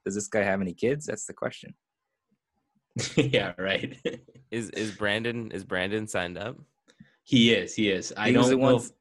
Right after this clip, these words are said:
Speaker 2: no,
Speaker 1: saying
Speaker 2: that was Bra-, that was, that was another Brandon.
Speaker 1: Oh, oh, I'm getting, oh, was Brandon Allen's our guy, right?
Speaker 2: Yeah, yeah, yeah.
Speaker 1: So
Speaker 3: That's what
Speaker 1: I
Speaker 3: I'm thinking.
Speaker 1: saw
Speaker 3: Is
Speaker 1: the
Speaker 3: Brandon,
Speaker 1: Brandon.
Speaker 3: is Brandon Allen signed up? He, he is?
Speaker 2: He is. He is. He, he will be, he will
Speaker 1: Okay.
Speaker 2: be competing. I don't know if I have his, his beef yet,
Speaker 3: He's,
Speaker 2: but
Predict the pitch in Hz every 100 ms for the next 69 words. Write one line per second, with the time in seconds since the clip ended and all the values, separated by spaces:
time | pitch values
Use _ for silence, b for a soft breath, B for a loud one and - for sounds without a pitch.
0 | _ _ _ _ - 123 123 123 131 127
1 | 135 139 135 127 139 127 131 120 107 98
2 | 92 90 - _ - 104 107 92 104 98
3 | 101 104 101 110 151 131 143 147 131 127
4 | 143 139 104 82 104 95 95 90 95 113
5 | - 110 110 101 95 95 92 85 82 95
6 | 98 101 127 120 117 113 101 107 107 104
7 | 87 101 87 101 101 95 95 117 123 117
8 | 120 131 117 92 110 101 120 - _ _
9 | 123 120 101 - 107 95 - 110 107 113
10 | 113 110 110 104 113 110 107 107 104 101
11 | 95 98 101 107 110 98 98 98 98 95
12 | 95 95 104 95 98 95 98 107 95 92